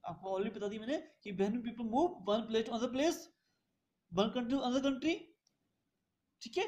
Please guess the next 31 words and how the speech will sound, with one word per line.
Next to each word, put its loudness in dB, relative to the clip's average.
इसको -4
होता 2
है 0
माइग्रेशन। 2
अब 4
माइग्रेशन 4
को 4
ये 2
टू 8
पॉइंट 4
और 4
समझें, -6
दो, 2
two 0
types 0
of -2
migration 0
यहाँ 2
पर, -2
इमिग्रेशन 2
और 2
एमिग्रेशन। 0
इसको -4
इमिग्रेंट्स 0
बोलते -2
हैं 4
और 8
इसको 2
एमिग्रेंट्स 0
बोलते -12
हैं। -14